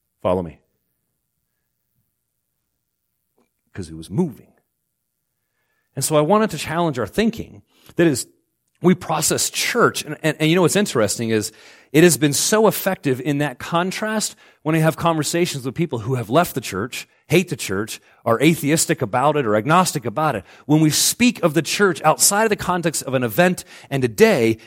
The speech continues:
into a movement, it begins to make more sense of why someone would give their life to it.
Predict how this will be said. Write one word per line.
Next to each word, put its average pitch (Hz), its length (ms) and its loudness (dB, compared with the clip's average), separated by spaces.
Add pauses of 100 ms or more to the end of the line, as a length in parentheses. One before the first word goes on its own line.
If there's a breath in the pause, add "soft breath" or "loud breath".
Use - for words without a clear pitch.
into 147 260 0
a 113 40 0
movement, 131 580 4
it 147 60 -4
begins 190 400 0
to 175 80 -6
make 180 220 0
more 143 220 2
sense 214 420 -2
of 120 180 -6
why 175 200 0
someone 156 340 0
would 131 120 -2
give 113 140 0
their 107 140 -2
life 196 260 0
to 104 120 -6
it. 76 100 -10